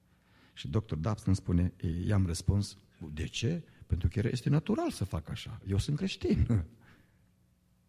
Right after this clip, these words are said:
Și la care Julie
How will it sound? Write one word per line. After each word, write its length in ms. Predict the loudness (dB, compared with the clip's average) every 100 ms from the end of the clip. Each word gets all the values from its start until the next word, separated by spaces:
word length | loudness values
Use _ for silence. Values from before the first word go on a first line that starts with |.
| _ _ _ _ _ _ _ _ _ _ _ _ _ _ -10
Și 60 |
la 100 | -8
care 300 | -2 0 0 0
Julie 600 | 4 4 4 2 -2